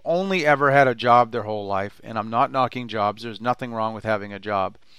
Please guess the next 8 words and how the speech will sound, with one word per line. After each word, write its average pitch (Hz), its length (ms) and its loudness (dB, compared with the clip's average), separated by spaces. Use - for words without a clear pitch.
You 120 120 -6
just 139 160 -2
have 147 200 6
to 120 80 -8
realize 120 420 2
when 117 140 -10
you 117 100 -8
start 139 560 4